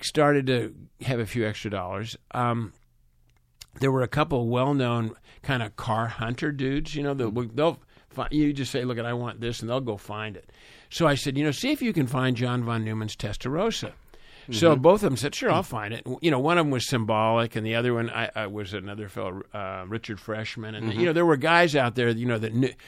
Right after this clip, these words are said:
Speaker 1: they could get anything done. So they, uh, independently, they bo-, both came back and said, "Bruce, that car's going nowhere." It's,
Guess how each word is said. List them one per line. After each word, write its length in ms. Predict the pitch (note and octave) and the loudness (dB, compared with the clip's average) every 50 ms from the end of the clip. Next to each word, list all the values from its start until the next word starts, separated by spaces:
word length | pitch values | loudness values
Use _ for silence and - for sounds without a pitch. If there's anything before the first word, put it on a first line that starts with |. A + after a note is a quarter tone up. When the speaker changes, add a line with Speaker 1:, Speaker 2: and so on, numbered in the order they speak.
| - - | -4 2
Speaker 1:
they 140 | - E3+ G#3 | 4 4 4
could 180 | - E3 A#2+ | 4 0 -2
get 180 | A2+ B2 A#2+ A#2+ | -2 -2 -2 -2
anything 440 | A#2+ A#2+ A2+ G#2 G2+ A2+ G2 F#2+ F#2 | -4 -4 -6 -6 -8 -10 -10 -10 -10
done. 260 | F#2 G2+ F#2+ D#2+ - - _ _ - - - - - - - - - | -12 -12 -12 -12 -16 -20 _ _ -20 -20 -20 -18 -14 -14 -14 -12 -8
So 240 | - - A3 E3+ E3 | 0 6 6 8 8
they, 100 | D#3+ D3+ C#3 C3+ C#3 - _ _ - | 6 4 2 -2 -10 -12 _ _ -12
uh, 80 | - - - - | -12 -12 -12 -14
independently, 800 | - - - - F3 F#3+ G#3 G3 D#3+ E3 E3+ E3+ E3+ D3 C3 B2+ | -12 -10 -2 2 4 4 4 4 4 4 2 0 0 0 0 2
they 120 | B2 A#2+ A#2 | 2 2 2
bo-, 280 | A#2+ C3+ C3 C#3 - - - | 4 2 2 0 -2 -6 -6
both 320 | B2 A#2+ C#3+ D3+ D3 - | 0 2 2 2 2 2
came 160 | - C3+ B2 | 0 -2 0
back 160 | B2 B2+ B2 | 0 -2 -2
and 100 | A2+ A2 | -2 -4
said, 160 | G#2 A#2+ A2 G#2+ | -4 -4 -2 0
"Bruce, 220 | A#2 A#2+ A#2 - | 0 0 0 0
that 160 | - A#2+ A2 | -4 -6 -4
car's 240 | - A#2+ A2 G#2 - | -4 -6 -6 -6 -6
going 200 | - G#2+ G2+ G2 | -8 -8 -6 -6
nowhere." 260 | G#2 G#2+ G#2+ G#2+ G2+ G2+ | -6 -6 -6 -6 -6 -6
It's, 200 | G#2+ G2+ - | -8 -10 -12